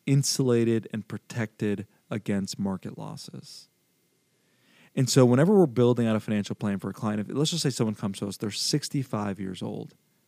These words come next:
They've saved a million dollars for retirement. We're gonna wanna have between fifty to seventy percent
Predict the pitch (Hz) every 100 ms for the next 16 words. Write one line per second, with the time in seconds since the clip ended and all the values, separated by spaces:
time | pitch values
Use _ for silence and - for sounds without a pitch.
0 | _ - 120 - 123 110 107 113 127 135
1 | 127 107 101 101 - 104 98 - 98 95
2 | 98 104 - _ _ _ _ _ _ _
3 | _ - 156 262 330 254 220 151 123 151
4 | 151 131 131 131 117 - - 147 - 170
5 | 143 - - 120 127 120 117 101 117 110
6 | 104